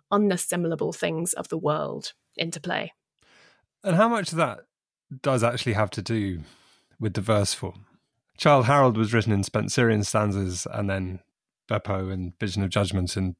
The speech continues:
Speaker 2: and Don Juan written in ottava rima. And how much was, was he enough of a virtuoso poet that actually he could have, as it were, written those later poems in the Spenserian stanza, which he could have opened up and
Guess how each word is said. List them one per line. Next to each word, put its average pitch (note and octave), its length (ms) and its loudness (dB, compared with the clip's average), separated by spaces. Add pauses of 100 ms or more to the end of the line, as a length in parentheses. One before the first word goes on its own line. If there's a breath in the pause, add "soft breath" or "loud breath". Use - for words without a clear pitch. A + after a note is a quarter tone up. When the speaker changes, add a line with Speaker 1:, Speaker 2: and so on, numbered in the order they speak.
(280)
Speaker 2:
and G2+ 100 -4
Don G2 160 0
Juan G#2 500 2
written G2 280 -4
in F#2+ 100 -2
ottava F#2+ 360 -4
rima. G2 440 -4
And A2 160 -4
how C#3 200 2
much A#2+ 360 0
was, G#2+ 320 -6 (920 soft breath)
was C#3 180 0
he A2+ 400 2
enough A2+ 280 0
of G#2 120 -2
a G2 40 -4
virtuoso G2+ 600 -2
poet G#2+ 380 0
that A2 120 0
actually A2 340 -2
he G2+ 120 -2
could G2+ 160 0
have, F#2+ 100 0
as G2 100 -2
it G2+ 80 -4
were, G2 160 0
written G2 260 0
those F#2+ 180 -2
later F#2+ 220 -2
poems F2+ 440 -2 (360 loud breath)
in G2+ 100 0
the G2+ 60 2
Spenserian F#2+ 680 -2
stanza, F#2+ 400 0
which G2+ 240 -4
he G#2+ 100 -2
could G#2 200 0
have - 100 0
opened G2+ 280 0
up G2 240 -2
and F#2+ 220 -6